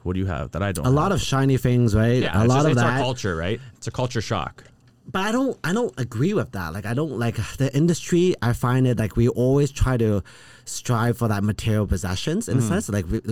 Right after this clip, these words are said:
Speaker 2: in order to be successful or look successful,
Speaker 1: Mm-hmm.
Speaker 2: it's about the material pos-, they always put that in a pedestal, I find it.
Speaker 1: That's,
Speaker 2: A lot of
Speaker 1: that's,
Speaker 2: people do, but
Speaker 1: that's
Speaker 2: I
Speaker 1: what we
Speaker 2: ne-
Speaker 1: think. That's how we think it should be.
Speaker 2: But it should, exactly, it shouldn't be
Speaker 1: Yeah.
Speaker 2: like that. And I
Speaker 1: No,
Speaker 2: feel,
Speaker 1: yeah.
Speaker 2: yeah, it, it,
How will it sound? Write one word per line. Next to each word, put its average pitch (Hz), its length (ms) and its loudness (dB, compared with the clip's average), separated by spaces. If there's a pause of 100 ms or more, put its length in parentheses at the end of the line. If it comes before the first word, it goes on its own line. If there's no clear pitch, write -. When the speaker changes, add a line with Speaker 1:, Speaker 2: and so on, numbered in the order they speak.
(180)
Speaker 2:
in 120 80 2
order 131 220 4
to 127 40 4
be 123 180 2
successful 127 420 -2
or 92 60 0
look 98 180 0
successful, 160 540 -4 (100)
Speaker 1:
Mm-hmm. 104 180 -2
Speaker 2:
it's 90 120 -2
about 113 340 -2
the 110 60 0
material 107 440 0
pos-, 98 160 -4
they 131 80 2
always 165 220 2
put - 140 4
that 135 100 -2
in 131 80 2
a 110 40 0
pedestal, 98 600 -2 (160)
I 98 60 -2
find 87 260 -4
it. - 40 -8
Speaker 1:
That's, 143 180 -6
Speaker 2:
A 131 40 2
lot 151 100 2
of - 40 2
Speaker 1:
that's, 196 100 2
Speaker 2:
people 165 160 4
do, 123 160 0
but 104 120 -2
Speaker 1:
that's 95 120 -2
Speaker 2:
I 147 40 2
Speaker 1:
what 185 60 4
we 175 80 6
Speaker 2:
ne- - 100 4
Speaker 1:
think. 104 200 -4
That's 117 180 -6
how 135 80 -2
we 131 80 -2
think 117 180 -6
it 107 60 -8
should - 320 -4
be. 135 220 -2
Speaker 2:
But 190 140 0
it 170 80 0
should, - 260 -2
exactly, 147 560 -2
it 107 80 -2
shouldn't 196 400 0
be 101 80 0
Speaker 1:
Yeah. 98 160 4
Speaker 2:
like 87 80 0
that. 85 300 -6
And 117 160 -4
I 120 60 -2
Speaker 1:
No, 147 320 2
Speaker 2:
feel, 104 40 -4
Speaker 1:
yeah. 107 160 0
Speaker 2:
yeah, 127 420 -4 (200)
it, 123 200 -2
it, 135 160 -2